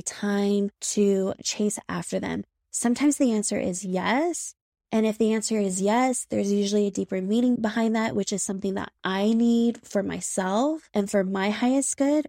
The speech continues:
regardless of how they react to it. But I would say a lot of times the answer is let it go. And that's how I deal with haters and people who copy my work.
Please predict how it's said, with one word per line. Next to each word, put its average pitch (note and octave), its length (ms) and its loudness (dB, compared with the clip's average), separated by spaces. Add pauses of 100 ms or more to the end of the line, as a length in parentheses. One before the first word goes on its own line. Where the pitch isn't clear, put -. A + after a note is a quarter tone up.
(100)
regardless G#3+ 600 0
of G#3 80 -6
how F#3 360 -4
they F#3 200 -4
react F3+ 540 -4
to - 100 -4
it. - 200 -8 (220)
But A3+ 240 4
I A3+ 100 4
would A3+ 140 0
say A#3 160 -2
a G#3+ 80 0
lot A3 320 2
of A3+ 80 -2
times A#3 600 -2 (100)
the G#3+ 240 4
answer G3 320 -2
is F3+ 340 -2 (100)
let F3 140 -4
it F#3 100 -6
go. - 300 -8 (180)
And A3 160 4
that's A#3 180 0
how C4 100 0
I B3+ 40 2
deal G3+ 240 0
with F#3 180 -2
haters G#3+ 580 2
and G3 160 -6
people F#3 240 -6
who F#3 180 -6
copy F3 320 -6
my F#3 180 -6
work. - 420 -6